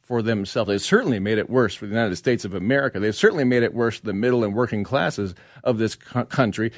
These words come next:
They've certainly made it worse for the stock market, certainly made it worth, worse for inflation. But, um, onward they go, and maybe, I don't know, is it time to start making fun of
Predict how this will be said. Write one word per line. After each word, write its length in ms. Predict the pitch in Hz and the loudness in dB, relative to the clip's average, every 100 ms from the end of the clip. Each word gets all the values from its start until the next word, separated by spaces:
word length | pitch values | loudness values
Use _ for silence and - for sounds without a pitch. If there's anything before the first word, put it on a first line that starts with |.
| - - | -8 0
They've 160 | 160 | 2
certainly 300 | - 247 196 | 4 2 2
made 220 | 151 156 139 | 0 2 2
it 80 | 110 | 4
worse 220 | 156 139 | 2 2
for 120 | 131 | -2
the 100 | 113 | -6
stock 340 | - 202 208 143 | 0 2 2 4
market, 440 | 117 104 175 - - _ | 2 4 2 -2 -10 _
certainly 320 | - 247 202 | -6 -4 -2
made 160 | 165 165 | 2 2
it 120 | 135 | 4
worth, 340 | 156 160 131 - _ _ _ - | 4 4 2 -6 _ _ _ -2
worse 300 | 175 160 - | 2 2 2
for 180 | 151 | 2
inflation. 960 | 135 127 - 143 208 220 - 113 120 127 _ - - _ | 4 4 0 0 0 2 2 0 0 -4 _ -20 -20 _
But, 320 | - 190 - | 2 2 4
um, 520 | 208 196 196 190 190 180 | 6 6 6 6 2 2
onward 600 | 175 240 247 254 262 220 | 4 6 6 6 4 6
they 180 | 240 233 | 6 6
go, 480 | 254 254 226 240 | 4 6 4 4
and 320 | 220 170 156 151 - | 2 0 -4 -8 -8
maybe, 360 | 196 202 - | -6 -2 -2
I 120 | - | -2
don't 120 | 104 202 | -2 0
know, 160 | 190 | 0
is 100 | 127 | 2
it 120 | 143 | 0
time 280 | - 147 156 | -2 -4 -2
to 160 | 127 92 _ _ _ _ _ _ | -2 -2 _ _ _ _ _ _
start 440 | _ - 117 123 - - | _ -2 0 0 -4 -6
making 420 | 98 117 127 110 | 0 0 0 -4
fun 320 | - 80 127 | -4 -2 0
of 240 | 131 95 | 0 -4